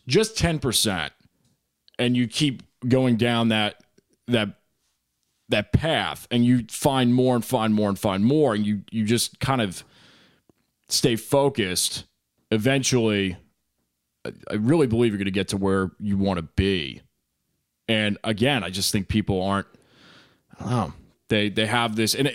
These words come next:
I think we're all guilty of it. Like, you have this perception of what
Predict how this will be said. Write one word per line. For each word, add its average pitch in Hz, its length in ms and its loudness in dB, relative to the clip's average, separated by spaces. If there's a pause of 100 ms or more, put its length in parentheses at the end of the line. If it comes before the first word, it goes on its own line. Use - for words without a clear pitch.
I 151 100 0
think 208 180 -4
we're 180 100 2
all 127 120 0
guilty 139 380 0
of 98 120 0
it. 95 140 -6
Like, 101 200 -6 (220)
you 135 120 2
have 180 160 2
this 175 140 2
perception 113 1080 0 (560)
of 110 340 2
what 117 400 0